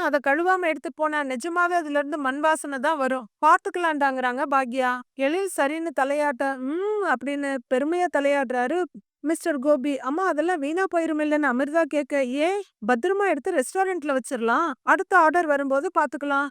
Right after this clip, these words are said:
அப்படின்னு பாக்யா சொல்ல, அமிர்தா சரின்னு தலையாட்ட, அதே பிரமிப்போட பாத்துட்டு இருக்காரு கோபி. "சரி, சரி, டைம் ஆகுது, இதெல்லாம் எடுத்துட்டு போங்கன்னு" சொல்ல,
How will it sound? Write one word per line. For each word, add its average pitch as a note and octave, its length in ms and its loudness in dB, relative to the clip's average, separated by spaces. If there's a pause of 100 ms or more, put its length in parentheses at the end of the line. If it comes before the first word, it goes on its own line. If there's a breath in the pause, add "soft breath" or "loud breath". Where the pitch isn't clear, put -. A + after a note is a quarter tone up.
அப்படின்னு D#4+ 360 -2
பாக்யா B3 360 0
சொல்ல, D4+ 300 -2
அமிர்தா D4 360 0
சரின்னு D#4 420 -4
தலையாட்ட, D4+ 640 0
அதே D4 280 2
பிரமிப்போட D#4 600 0
பாத்துட்டு C#4+ 360 -2
இருக்காரு C#4 300 -2
கோபி. C4+ 340 0
"சரி, E4 240 0
சரி, E4+ 220 -2
டைம் C#4+ 280 2
ஆகுது, C4+ 340 2 (160)
இதெல்லாம் F4 380 2
எடுத்துட்டு D4 320 -2
போங்கன்னு" D#4+ 400 -4
சொல்ல, D4+ 160 0